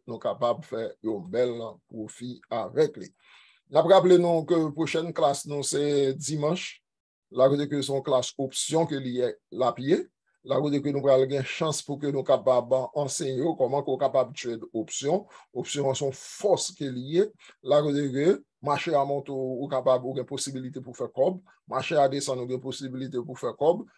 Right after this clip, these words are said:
la kote si mache a pa fè, euh, pa ni monte ni desann, ou gen posibilite pou fè kòb. La kote klas la, la kòmanse se le dimanch vingt et un out deux mille vingt-deux, chak, euh, dimanch swa sèt è, nèf è.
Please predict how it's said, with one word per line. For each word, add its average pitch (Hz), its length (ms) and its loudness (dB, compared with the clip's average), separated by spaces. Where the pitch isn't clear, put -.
la 135 140 4
kote 147 220 -2
si 156 120 -2
mache 139 320 0
a 135 80 6
pa 135 200 2
fè, 139 120 -2
euh, 127 440 0
pa 127 160 2
ni 135 160 -6
monte 135 320 -4
ni 123 160 -8
desann, 151 400 -2
ou 135 140 -6
gen 139 100 0
posibilite 135 680 -8
pou 131 200 -12
fè 123 240 0
kòb. 120 380 4
La 131 80 4
kote 143 240 0
klas 143 320 2
la, 139 160 6
la 131 80 2
kòmanse 139 520 -6
se 139 200 -4
le 131 160 -2
dimanch 143 600 -2
vingt 160 340 0
et 135 240 -2
un 131 140 -4
out 143 380 0
deux 117 300 -2
mille 143 260 -6
vingt-deux, 127 540 0
chak, - 580 0
euh, 151 320 2
dimanch 139 540 -4
swa 143 260 2
sèt 147 400 -4
è, 139 240 6
nèf 131 480 0
è. - 80 -12